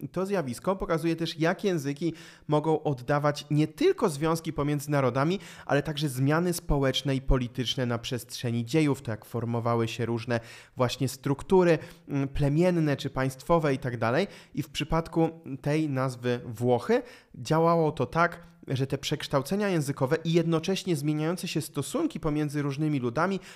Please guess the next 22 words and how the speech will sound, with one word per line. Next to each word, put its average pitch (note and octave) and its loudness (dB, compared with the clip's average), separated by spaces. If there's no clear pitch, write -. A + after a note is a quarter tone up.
doprowadziły C#3+ 4
do D3+ 0
tego, E3 0
że C#3 -2
pierwotne C3+ 0
określenie C3 0
Wałch, B2+ 4
Wołch C3 0
zaczę-, D#3 -4
zaczęło C#3 -2
być C#3+ -4
stosowane D3+ 0
wyłącznie E3+ 4
do D3 0
mieszkańców B2 -2
dzisiejszej A2+ -4
Italii, C#3 0
wyłącznie B2 -2
do A#2+ -2
mieszkańców A2 -4
Półwyspu G#2+ -4
Apenińskiego. B2+ 0